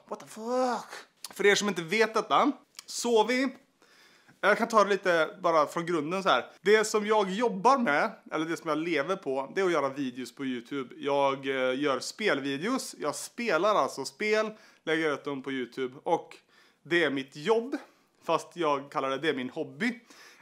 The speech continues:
Eh, jag och en kille till som heter Softis, F F S, som säkert många utav er vet om. Vi spelar rätt mycket tillsammans. Och Sovi är en förkortning på Softies och Whippet.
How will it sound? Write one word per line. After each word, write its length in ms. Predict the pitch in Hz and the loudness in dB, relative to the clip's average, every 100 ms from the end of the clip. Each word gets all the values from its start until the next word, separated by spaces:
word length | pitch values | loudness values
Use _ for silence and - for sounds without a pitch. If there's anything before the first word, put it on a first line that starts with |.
| _ 165 | _ 2
Eh, 200 | 160 160 | 2 2
jag 580 | 165 180 240 262 226 - | 0 4 6 6 2 -6
och 160 | 185 | -2
en 120 | 185 170 | -2 -2
kille 280 | 190 160 | -2 -4
till 220 | 147 214 202 | -2 -2 0
som 80 | |
heter 160 | 175 156 | -4 -4
Softis, 680 | - 175 - 226 269 - - | -4 -4 -2 -4 -4 -6 -6
F 140 | 131 131 | -4 -4
F 140 | 127 | 2
S, 260 | 190 240 - | 2 2 -2
som 140 | 175 | -6
säkert 240 | 143 147 147 | -4 -4 -2
många 200 | 160 156 | -2 -2
utav 180 | 147 156 | 0 0
er 360 | 160 - 147 | 0 0 -2
vet 160 | 147 147 | -2 0
om. 280 | 208 247 - - | 0 0 -6 -8
Vi 100 | 180 | -8
spelar 340 | - 254 254 | 0 4 4
rätt 140 | 233 208 | 4 0
mycket 180 | 185 | -8
tillsammans. 500 | 156 160 156 226 220 - - - | 0 2 4 2 -2 -12 -20 0
Och 240 | 208 - - | 0 0 -4
Sovi 640 | - 269 220 214 294 320 - _ _ _ _ _ _ _ _ - _ _ | -4 4 6 6 4 0 -2 _ _ _ _ _ _ _ _ -20 _ _
är 280 | 190 180 170 | 4 6 6
en 140 | 170 | 4
förkortning 560 | 190 - 202 - 196 208 | 2 2 2 0 -6 -4
på 140 | 165 | -6
Softies 440 | - 180 - 165 170 | -2 -4 -4 -8 -8
och 220 | 156 185 | -6 -6
Whippet. 500 | 180 - 247 - | -6 -4 -6 -6